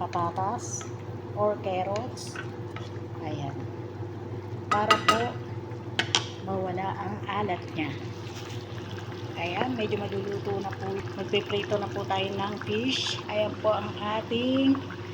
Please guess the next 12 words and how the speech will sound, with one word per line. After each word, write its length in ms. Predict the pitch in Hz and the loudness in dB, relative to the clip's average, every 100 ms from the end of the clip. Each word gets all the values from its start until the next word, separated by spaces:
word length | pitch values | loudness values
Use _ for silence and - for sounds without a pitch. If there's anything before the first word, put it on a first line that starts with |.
| - - | -6 2
green 400 | 214 247 247 220 190 | 8 8 8 4 4
rice. 880 | 180 170 160 156 156 - - - - - - - - - | 4 4 2 0 -2 -2 -4 -4 -6 -6 -6 -6 -6 -4
Ayan 160 | 202 208 | -2 0
guys, 320 | 202 226 - | 2 2 0
lagyan 320 | 196 190 196 | -2 0 0
din 160 | 185 196 | 0 0
natin 320 | 202 - 190 | 0 -2 -2
ng 260 | 202 226 240 - - - - - - - - - - | -2 -2 -2 -2 -4 -4 -4 -4 -4 -4 -4 -4 0
carrots. 800 | 208 208 196 233 - - - - - - - - - - - - - | 2 2 2 -2 -2 -6 -6 -6 -6 -6 -6 -4 -6 -6 -6 -4 -4
Pantanggal 560 | 202 - 208 196 196 | -2 0 0 0 0
alat. 440 | - 185 190 196 - - - - - - - - - - - - - - - - - - - - | 0 0 0 -2 -4 -6 -6 -6 -6 -6 -6 -6 -6 -6 -6 -6 -6 -4 -6 -6 -4 -4 -4 -6
Solusyon 800 | - - 233 202 208 - 175 208 | -6 2 4 4 0 -2 -2 0